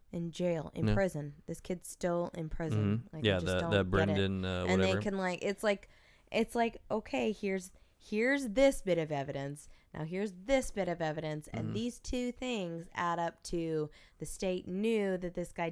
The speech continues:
Speaker 1: didn't commit a murder.
Speaker 2: Yep.
Speaker 1: And they're fucking, like, covering it up.
Speaker 2: Yeah, it's the craziest
Speaker 1: They're not even
Speaker 2: bullshit, dude.
Speaker 1: trying to cover it up. They're just not talking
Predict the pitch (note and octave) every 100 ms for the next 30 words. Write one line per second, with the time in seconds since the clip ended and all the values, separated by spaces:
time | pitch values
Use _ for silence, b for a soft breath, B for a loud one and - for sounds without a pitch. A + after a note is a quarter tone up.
0 | D#3+ F3+ F3+ F3+ - F3+ E3 D#3+ D#3+ E3
1 | E3 D3+ G#2 - B - E3 E3 D3+ -
2 | F3 D#3+ - D#3 D3+ D#3 - _ _ _
3 | - _ _ _ _ - D#3 C#3+ - _
4 | _ _ _ _ _ - - E3+ D#3 D3+
5 | D3 - - _ A2 G2+ G2 A2 - B2+
6 | A2 - G2 E3+ F3+ F#3 A3+ B3+ C4 -
7 | A#3+ A3+ A3+ G#3+ - - F#3 F#3 E3+ D#3+
8 | D3+ - - D#3 D3 D3 - C#3+ D3 C#3
9 | - - C#3 - -